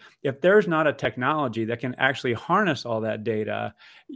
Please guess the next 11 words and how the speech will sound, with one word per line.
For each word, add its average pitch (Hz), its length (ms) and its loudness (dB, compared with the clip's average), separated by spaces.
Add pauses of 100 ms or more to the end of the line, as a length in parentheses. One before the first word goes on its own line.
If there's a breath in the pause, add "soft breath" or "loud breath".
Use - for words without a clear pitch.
(140)
you're, 143 240 0
there's 151 240 6
gonna 147 260 2
be 127 180 -2
significant 117 800 -8
gaps. 104 400 -8
Can 156 200 -2
you 208 100 2
speak 160 480 -2
to 135 340 -2
Orgnostic's, 123 800 -4